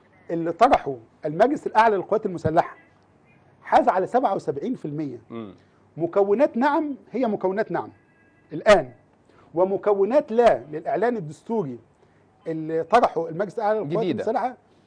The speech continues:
Speaker 2: جديدة على المشهد.
Speaker 1: لا، أقصد المكونات التي قالت لا
Speaker 2: آه.
Speaker 1: للإعلان الدستوري
Speaker 2: المكونات.
Speaker 1: اللي
Speaker 2: مم.
Speaker 1: طرحه، المكونات اللي قالت لا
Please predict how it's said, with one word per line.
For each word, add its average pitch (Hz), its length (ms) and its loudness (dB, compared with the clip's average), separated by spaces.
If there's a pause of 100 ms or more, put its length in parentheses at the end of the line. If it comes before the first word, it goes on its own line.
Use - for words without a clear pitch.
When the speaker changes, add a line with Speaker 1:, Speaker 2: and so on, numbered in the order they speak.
(140)
Speaker 2:
جديدة 170 260 -2
على 147 100 2
المشهد. 135 400 -6
Speaker 1:
لا، 185 220 0
أقصد 233 320 -2 (300)
المكونات 190 760 0
التي 208 280 -2
قالت 214 480 -4
لا 175 240 2 (260)
Speaker 2:
آه. 123 260 0 (320)
Speaker 1:
للإعلان 180 480 0
الدستوري 165 600 -6 (120)
Speaker 2:
المكونات. 135 600 -6 (100)
Speaker 1:
اللي 170 160 -4
Speaker 2:
مم. - 40 -8
Speaker 1:
طرحه، 220 220 4
المكونات 170 440 0
اللي 180 100 0
قالت 170 260 0
لا 139 200 2